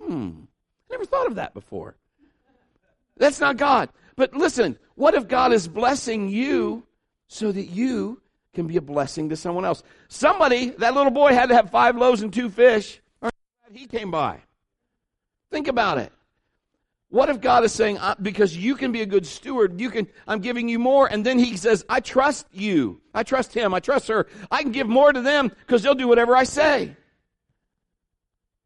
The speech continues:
Boy, that'd be fun enjoying the journey.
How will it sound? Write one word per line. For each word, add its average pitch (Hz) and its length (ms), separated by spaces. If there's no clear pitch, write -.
Boy, 127 120
that'd 151 140
be 202 100
fun 143 200
enjoying 107 380
the 92 80
journey. 95 420